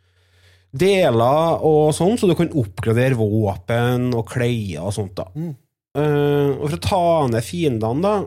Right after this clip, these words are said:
Speaker 1: de maskinene, og, eh, andre tribes som er liksom spredd rundt i verden, så kan du skanne dem med en sånn snedig liten sak som du har nede med øret, som kalles for, eh, en fokus.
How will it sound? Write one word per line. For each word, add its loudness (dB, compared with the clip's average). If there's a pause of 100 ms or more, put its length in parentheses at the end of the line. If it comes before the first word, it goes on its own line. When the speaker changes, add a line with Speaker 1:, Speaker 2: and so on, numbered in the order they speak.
(160)
Speaker 1:
de -2
maskinene, -2 (160)
og, 2 (400)
eh, -2
andre 0 (160)
tribes -6 (140)
som -4
er 2
liksom -2
spredd -4
rundt -6
i -2
verden, -2 (500)
så -6
kan 0
du 2
skanne -4
dem 0
med 2
en -4
sånn -4
snedig -2
liten -4
sak -2
som -6
du -2
har 0
nede 0
med 0 (100)
øret, -2
som -2
kalles -2
for, -6
eh, 0
en -4
fokus. -8